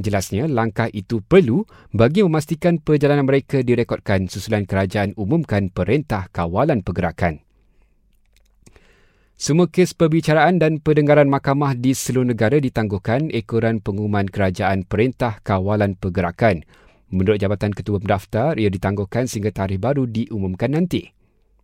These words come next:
Rakyat Malaysia berang alik setiap hari untuk bekerja di Singapura dan Thailand dilarang berbuat demikian bermula esok. Kerajaan tidak pernah melantik mana-mana agensi untuk menjalankan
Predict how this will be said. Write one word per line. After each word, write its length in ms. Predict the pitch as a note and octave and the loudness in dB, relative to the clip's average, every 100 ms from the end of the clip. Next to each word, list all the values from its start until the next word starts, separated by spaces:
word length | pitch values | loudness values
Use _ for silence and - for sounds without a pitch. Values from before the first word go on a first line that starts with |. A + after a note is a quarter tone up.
| _ _ _ _ _ _ _ _ _ _ _ _ | _ _ _ _ _ _ _ _ _ _ _ _
Rakyat 240 | - A2 D#3 | 2 4 4
Malaysia 400 | E3 F#3 - C#3+ | 2 2 2 2
berang 240 | C#3 D#3+ | 2 2
alik 240 | D#3 E3 | 2 0
setiap 320 | - D#3+ A#2+ D#3+ | 0 -2 0 2
hari 160 | D3 | 0
untuk 240 | B2+ C3+ B2+ | 0 -4 -2
bekerja 240 | D3 C#3+ | 0 0
di 80 | C3+ | -2
Singapura 400 | C#3+ C#3 C#3+ C#3+ | -2 0 0 2
dan 160 | C3+ | 0
Thailand 480 | - A#2+ B2 C3 F3 | 0 0 2 2 2
dilarang 400 | C3 A#2 A#2+ B2 | 0 2 2 2
berbuat 320 | A2+ A2 G#2 | 0 0 -2
demikian 400 | A#2+ - D3+ C#3 | -4 0 2 2
bermula 320 | A2+ G#2 E3 E3 | 0 -2 0 0
esok. 400 | G#2 - G2 - _ _ _ _ _ _ _ _ _ _ _ - | -2 -2 -4 -6 _ _ _ _ _ _ _ _ _ _ _ -2
Kerajaan 480 | F#2+ F2+ F#2 G2+ | 0 0 0 -2
tidak 240 | B2+ G2+ G2 | -2 -4 -2
pernah 160 | A2 | -2
melantik 480 | F#2+ F#2+ C3+ D3+ C#3+ | 0 0 0 0 -4
mana-mana 400 | F#2 B2 D#3 B2 | -2 -2 0 -2
agensi 480 | G#2 G2+ F2 - C3+ | -2 -2 -2 -4 -4
untuk 320 | C3 A2+ G2 | -4 -6 -6
menjalankan 480 | F#2+ F#2+ G#2 G#2 | -2 -2 -2 -2